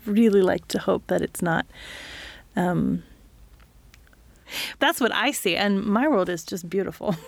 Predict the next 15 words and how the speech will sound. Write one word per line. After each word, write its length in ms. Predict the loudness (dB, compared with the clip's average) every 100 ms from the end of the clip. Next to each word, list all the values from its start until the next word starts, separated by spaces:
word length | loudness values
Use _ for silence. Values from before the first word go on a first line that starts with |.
| -14 -14 -6
<laughs> 720 | -2 -2 -2 -2 0 -2 0 -2 -2 -4 -6 -10 -10 -10 -8 -10 -12 -6
Um, 560 | 0 2 0 -2 -4 -6 -12 -2
yeah. 480 | 2 2 2 0 -6 -14 -20 -20 -4
Again, 340 | 0 4 4 4
because 380 | 2 4 4 4
everyone 380 | 2 4 2
can 140 | 2 2
embroider, 640 | 4 4 4 4 4 0 0
and, 500 | 0 2 0 -2 -8 _ _ -2
and 280 | 0 0 -2
there 280 | -2 2 2
are 140 | 2
a 60 | 2
lot 200 | 0 0
of 260 | -2 -4